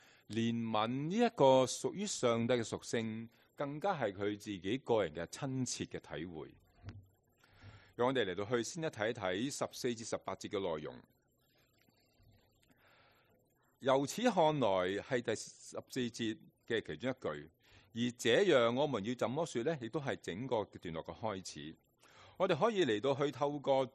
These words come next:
整個第八章到開始到，到如今，我哋好容易掌握得到保羅嘅思緒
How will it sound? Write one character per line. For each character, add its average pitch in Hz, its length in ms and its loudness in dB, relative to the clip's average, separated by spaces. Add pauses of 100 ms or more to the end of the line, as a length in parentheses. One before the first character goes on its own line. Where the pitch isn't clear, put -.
(320)
整 147 240 -2
個 185 140 4
第 107 200 2
八 120 260 2
章 165 260 0
到 135 100 -2
開 160 320 -4
始 131 120 -4
到， 123 120 0
到 110 120 -4
如 92 80 -10 (200)
今， 107 320 0 (360)
我 185 100 0
哋 185 80 4
好 202 80 4
容 160 180 6
易 110 140 -2
掌 107 220 2
握 175 100 4
得 175 100 2
到 110 360 4
保 160 240 0
羅 123 120 2
嘅 113 60 -2
思 - 220 -6
緒 95 520 -6